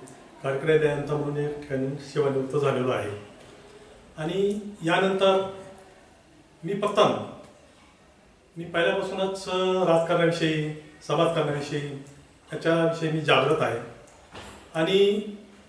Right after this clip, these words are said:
दोन हजार वीस नंतर मला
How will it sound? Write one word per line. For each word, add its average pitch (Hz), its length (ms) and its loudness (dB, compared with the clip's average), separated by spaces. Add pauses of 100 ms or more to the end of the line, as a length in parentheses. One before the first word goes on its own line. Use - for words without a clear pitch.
(560)
दोन 170 240 -4
हजार 214 280 6
वीस 202 200 -4
नंतर 135 280 -2 (1300)
मला 196 480 2